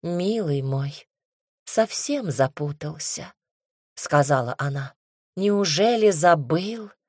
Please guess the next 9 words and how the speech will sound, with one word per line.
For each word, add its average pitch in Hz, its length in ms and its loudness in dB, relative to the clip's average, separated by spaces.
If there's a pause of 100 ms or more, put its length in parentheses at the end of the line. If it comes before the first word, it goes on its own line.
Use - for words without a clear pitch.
(140)
с - 180 -6
кем 180 400 2
ты 156 160 0
хочешь 160 520 2
быть?» 233 520 -8 (760)
«Конечно 127 540 -2
же, 143 160 4
с - 160 -4
тобой», 151 640 -2